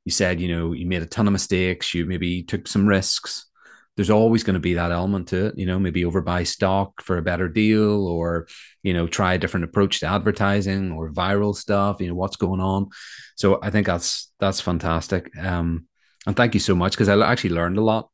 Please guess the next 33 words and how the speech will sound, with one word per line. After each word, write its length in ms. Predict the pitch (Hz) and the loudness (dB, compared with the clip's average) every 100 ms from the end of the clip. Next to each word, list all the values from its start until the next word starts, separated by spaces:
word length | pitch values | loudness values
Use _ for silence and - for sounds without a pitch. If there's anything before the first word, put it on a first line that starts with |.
| - | -12
in 160 | 92 | -10
just, 280 | 87 87 - | -6 -8 -4
you 80 | 104 | -2
know, 80 | 87 | -2
chatting 420 | - 92 95 107 | 0 0 0 -2
through 220 | - 90 | -2 -2
this. 240 | 90 98 101 | -2 -2 -2
I 20 | |
know 120 | 101 | -2
we've 140 | 90 | -4
spoken 340 | - 107 95 113 | -6 -4 -2 0
a 80 | 95 | 0
lot 180 | 87 | -2
about 180 | 85 87 | -2 -2
all 160 | 87 85 | -2 -2
this. 240 | 85 - | -2 -4
We're 100 | 85 | -4
doing 240 | 82 98 117 | 2 4 4
a 80 | |
lot. 380 | 95 82 82 - _ - - - - - | 4 2 -2 -6 _ -20 -20 -20 -12 -2
Um, 320 | 90 85 85 | 0 2 2
but 120 | 82 | 0
it 40 | 78 | 0
was 140 | 87 | 0
really 200 | 95 87 | 2 0
cool 260 | - 87 87 | 0 -2 -2
to 60 | 92 | -4
kinda 220 | 90 85 | -4 -4
hear 220 | 85 85 | -2 0
your, 200 | 85 85 - | 0 -2 -4
your 140 | 104 90 | -6 -6
story 460 | - 90 87 87 | -2 -2 0 0
and 200 | 85 82 | -2 -4